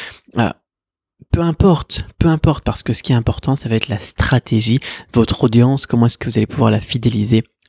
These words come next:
et la rentabiliser. Voilà pour,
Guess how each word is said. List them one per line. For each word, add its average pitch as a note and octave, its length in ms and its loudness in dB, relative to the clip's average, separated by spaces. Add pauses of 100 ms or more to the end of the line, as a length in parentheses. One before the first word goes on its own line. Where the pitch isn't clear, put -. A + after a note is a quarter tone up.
et A2+ 80 4
la G#2 140 2
rentabiliser. G2+ 720 -2 (560)
Voilà E3 480 4 (240)
pour, D#3 420 -2